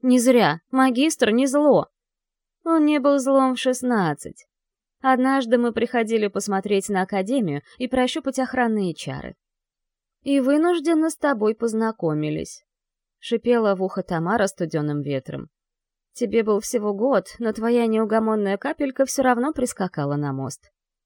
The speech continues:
Было опасно. Ранд схватил тебя крепко, как свою собственность,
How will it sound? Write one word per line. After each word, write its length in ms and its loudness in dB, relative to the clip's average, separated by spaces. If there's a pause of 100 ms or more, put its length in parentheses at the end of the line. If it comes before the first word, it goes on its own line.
(140)
Было 440 2
опасно. 640 -6 (580)
Ранд 420 2
схватил 460 2
тебя 260 0
крепко, 380 0
как 180 0
свою 280 2
собственность, 720 -4